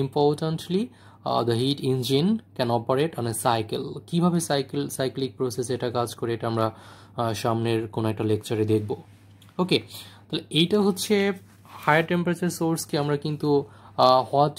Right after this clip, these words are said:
রিজার্ভার বলে থাকি। হট রিজার্ভার, যার টেম্পারেচার হচ্ছে টিএইচ, আহ, এবং এটাকে আমরা কিন্তু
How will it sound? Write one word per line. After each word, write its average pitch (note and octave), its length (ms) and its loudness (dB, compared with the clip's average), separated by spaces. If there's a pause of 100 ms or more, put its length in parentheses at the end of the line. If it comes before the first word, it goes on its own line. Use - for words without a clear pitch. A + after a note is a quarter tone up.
রিজার্ভার A#2+ 600 2
বলে G#2+ 200 -2
থাকি। A#2+ 340 -10
হট B2 400 -4 (920)
রিজার্ভার, A#2+ 1500 4 (800)
যার A2+ 300 0
টেম্পারেচার A#2 500 -4
হচ্ছে A#2 200 -4
টিএইচ, A#2+ 680 -2 (580)
আহ, A#2+ 300 2
এবং A#2+ 220 -4
এটাকে C#3+ 320 -2
আমরা B2+ 220 -2
কিন্তু A#2+ 600 -2